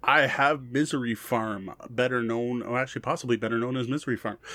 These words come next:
uh, otherwise known as Agricola or Agricola, depending on who you ask, and I'll probably say it three different ways in this podcast alone.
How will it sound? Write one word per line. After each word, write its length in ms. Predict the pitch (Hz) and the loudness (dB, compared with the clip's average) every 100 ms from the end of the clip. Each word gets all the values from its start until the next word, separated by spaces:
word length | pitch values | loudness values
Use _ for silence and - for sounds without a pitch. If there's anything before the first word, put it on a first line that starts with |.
| - - | -12 2
uh, 300 | 156 151 147 | 6 8 6
otherwise 540 | 147 196 196 175 185 135 | 4 4 6 6 6 6
known 280 | 151 185 | 4 4
as 220 | 170 160 143 | 4 2 4
Agricola 760 | 147 113 113 220 135 117 117 | -2 0 2 2 2 2 2
or 380 | 120 127 120 - | 2 2 2 4
Agricola, 880 | 123 160 127 139 - 147 117 120 147 | 4 4 0 -2 2 4 6 4 2
depending 320 | 131 135 123 | -4 0 2
on 80 | 123 | 2
who 120 | 120 | 2
you 220 | 131 135 120 | 2 4 6
ask, 320 | 120 147 - | 6 4 0
and 240 | 113 107 | 0 0
I'll 100 | 101 | -4
probably 320 | - 131 131 | 4 4 4
say 180 | 123 131 | 4 4
it 100 | 123 | 4
three 180 | - 135 | 2 2
different 300 | 131 131 123 | 4 2 2
ways 280 | 113 135 139 | 2 2 0
in 120 | 117 | -2
this 120 | 123 | -4
podcast 540 | - 135 135 135 139 - | -2 -2 0 -2 -2 -4
alone. 320 | 143 151 | -4 -6